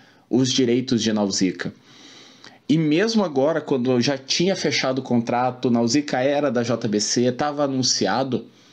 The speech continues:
ainda assim foi completamente difícil negociar com, com eles a edição,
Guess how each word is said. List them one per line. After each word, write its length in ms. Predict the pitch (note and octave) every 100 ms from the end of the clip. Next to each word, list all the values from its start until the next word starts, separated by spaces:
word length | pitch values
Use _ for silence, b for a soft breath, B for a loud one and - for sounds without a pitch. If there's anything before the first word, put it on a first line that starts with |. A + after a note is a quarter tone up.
| B B B -
ainda 400 | A#2+ C3+ E3+ E3
assim 220 | D3 C#3+
foi 180 | - C3+
completamente 920 | C3+ B2+ A#2+ A#2 C3 - A2 B2 B2
difícil 720 | A2 A2 - - B2+ C#3+ -
negociar 600 | A2 G#2 G#2 G#2 - F#2+ G2+
com, 440 | - G2 F2+ F2 - B B B B
com 180 | B2+ A#2+
eles 320 | B2 B2+ B2
a 80 | A#2
edição, 840 | A2 G#2+ - A#2 A2+ B2 A#2+ A#2+